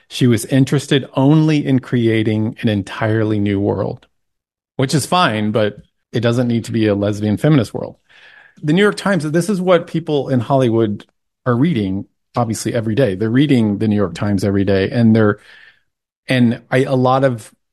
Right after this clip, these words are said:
the shows and movies and media are, are being driven by, by these kinds of pieces in the Times. And I mean, there's no end in sight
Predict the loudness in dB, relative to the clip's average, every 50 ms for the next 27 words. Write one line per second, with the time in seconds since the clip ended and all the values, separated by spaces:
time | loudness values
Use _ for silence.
0 | _ -20 -16 -10 -4 -4 -4 -4 -4 -8 -10 -8 -2 2 4 4 4 4 4 2
1 | 2 0 0 0 2 2 2 2 2 4 4 4 2 2 0 -2 -4 -4 -4 -4
2 | -6 -6 -10 _ _ _ _ _ 2 4 4 6 4 4 2 2 2 0 0 0
3 | 0 -4 -10 _ _ _ _ _ -6 -2 0 0 0 0 0 -2 -2 0 0 0
4 | 0 0 0 0 0 -2 -2 -4 -6 _ _ _ -6 -2 0 0 0 0 0 -2
5 | -2 -2 -2 -2 -4 -6 -8 _ _ _ _ _ _ _ _ _ _ _ _ _
6 | _ _ _ _ _ _ _ -2 0 0 0 0 0 -2 -2 -4 -6 -4 -2 -2
7 | -2 -2 -2 -4 -4 -6 -10 -16 _ _ _ _ _ _ _ _ _ _ _ _
8 | _ _ _ _ _ _ _ -20 _ _ 0 0 0 2 2 0 0 0 -2 -4
9 | -8 -16 _ -4 -4 -4 -4 -2 -2 -2 0 0 -2 -2 -6 -8 _ _ -20 -20
10 | -20 -20 -20 -20 -20 -20 -20 _ _ _ _ _ _ _ _ _ _ _ _ -4
11 | -2 0 2 2 2 2 0 0 -2 -2 -6 _ _ _ _ _ _ _ _ _
12 | _ _ _ _ _ _ _ _ _ _ _ _ _ _ 0 2 2 4 2 2
13 | 0 -2 -2 -2 -2 0 -2 -2 -4 -4 -6 -8 -6 -2 -2 0 0 0 -2 -6
14 | -8